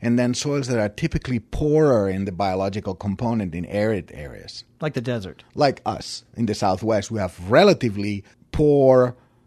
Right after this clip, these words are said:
Speaker 1: soils that are very arid, they have low components, and they're relatively slow in turning over in their activity because they're limited by the lack of water. So if you irrigate them, they can turn into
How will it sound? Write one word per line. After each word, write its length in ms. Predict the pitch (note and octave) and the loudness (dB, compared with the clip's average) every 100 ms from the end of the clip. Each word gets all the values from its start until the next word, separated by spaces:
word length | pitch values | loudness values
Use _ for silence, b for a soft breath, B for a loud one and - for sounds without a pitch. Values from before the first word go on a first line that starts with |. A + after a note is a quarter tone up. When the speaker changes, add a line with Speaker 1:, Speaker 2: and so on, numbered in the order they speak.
| _ | _
Speaker 1:
soils 720 | - - C#3+ B2+ G2 F#2+ G#2+ | -6 -2 4 4 4 0 -4
that 160 | G#2+ | 0
are 80 | G2+ | 0
very 400 | G2+ A2+ A#2 B2 | 2 2 4 4
arid, 380 | A2 G2+ G2+ G2 | 4 2 0 -2
they 140 | G2 | -4
have 180 | F#2 F2+ | -4 -4
low 200 | G#2 A2+ | 2 2
components, 760 | A#2+ C3 A#2 A#2 G#2+ G#2 G#2 - | 2 -2 0 0 0 0 -2 -4
and 240 | - G#2+ A2 | -6 -4 -2
they're 260 | C#3+ C#3+ A#2+ | -2 -2 0
relatively 1120 | A#2+ A2+ C#3+ F3+ - B2 A2+ G#2+ G#2+ G#2+ G#2+ - | 0 2 0 0 -2 -4 -2 -2 0 -2 -6 -10
slow 800 | - - A#2+ C3+ D3+ A#2 A2 | -8 -2 4 8 8 8 4
in 240 | - A2 G#2 | 0 -2 -2
turning 420 | - B2 A#2 A2+ | 0 2 2 2
over 600 | G#2+ B2+ A#2+ A2 G2 G2+ B B | 4 4 2 2 2 0 B B
in 180 | - A2+ | -4 -2
their 140 | A2 | 0
activity 680 | G2+ - E3 D#3 - F2+ F2 - _ b b b b - | 0 0 0 0 -2 -6 -8 -14 _ b b b b -4
because 560 | A#2 - C#3 C#3 D3 | -4 -2 2 4 2
they're 160 | C3 A2 - | 2 -2 -2
limited 600 | A#2+ D3+ C#3 G#2+ F2+ F#2 | 0 2 2 0 -6 -2
by 300 | G2 F#2+ G2 | 0 0 -2
the 320 | G2 G2 - _ - | -4 -6 -8 _ -8
lack 360 | G2 G2 G#2 | -6 -4 -4
of 80 | G2+ | -6
water. 380 | F2 G2 F2 - _ | -4 -2 -2 -8 _
So 160 | - | -8
if 100 | G2+ | -6
you 160 | G2 G#2 | -6 -6
irrigate 540 | B2 F3+ F3+ A#2 A#2 G2+ | 4 6 6 4 0 0
them, 180 | G#2 | -4
they 140 | G2+ G#2+ | -4 -6
can 220 | - G2+ | -6 -8
turn 400 | - C#3+ C3+ A#2+ | -6 -4 0 0
into 380 | G#2 G2 F#2 | 0 -4 -8